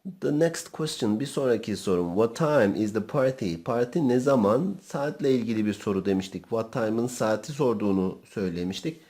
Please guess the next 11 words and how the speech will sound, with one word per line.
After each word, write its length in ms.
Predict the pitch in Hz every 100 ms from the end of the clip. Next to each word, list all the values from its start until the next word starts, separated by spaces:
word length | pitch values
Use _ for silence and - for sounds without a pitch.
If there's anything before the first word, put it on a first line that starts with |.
| _ _
Kısa 260 | - 190 160
cevabım 560 | 143 120 110 127 185 - _
six 360 | - 170 160 -
P 120 | 147
M. 220 | 165 117 165 - _ _ _
Uzun 240 | 151 180 190
cevap 280 | 170 151
vermek 300 | 147 147 147
istersem 520 | - - 175 170 139 107
de 60 |
arkadaşlar, 640 | 101 95 101 95 - 185